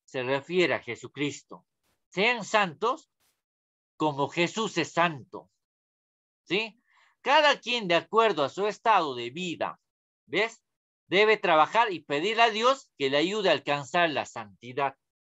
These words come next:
Que le ayude a alcanzar la santidad, chicos, ¿sí? Ya sea en tu aspecto laboral, en tu aspecto matrimonial, en tu aspecto de enamorado, en tu aspecto de religioso,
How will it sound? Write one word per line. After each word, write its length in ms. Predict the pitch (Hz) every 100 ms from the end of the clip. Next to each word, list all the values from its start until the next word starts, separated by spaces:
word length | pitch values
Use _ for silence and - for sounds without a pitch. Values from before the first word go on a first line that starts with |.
| _ _ _ _ _ _
Que 140 | - 120
le 100 | 123
ayude 360 | 151 208 196
a 40 | 143
alcanzar 540 | - 123 120 - 165
la 140 | 135 110
santidad, 640 | 113 101 92 127 156 147
chicos, 400 | 143 123 _ -
¿sí? 260 | 180 208 - _ _ _ _ -
Ya 140 | 180
sea 280 | 180 185 170
en 120 | 139
tu 80 | 143
aspecto 480 | 139 - 175 - 127
laboral, 840 | 113 117 135 165 170 160 151 143 - _ _ _ -
en 160 | 135
tu 100 | 135
aspecto 520 | 135 135 170 165 139 117
matrimonial, 1040 | 117 - 120 131 165 190 170 156 156 139 _ _ _
en 140 | 131 127
tu 80 |
aspecto 520 | 139 - 170 165 - 123
de 80 |
enamorado, 1000 | 117 113 120 147 196 185 147 139 156 160 _ _ _
en 120 | 120
tu 100 | 117
aspecto 1200 | 143 - 180 151 151 131 131 127 127 123 120 110 101 117
de 140 | 139
religioso, 1120 | 131 135 156 - 214 196 147 - 143 147 147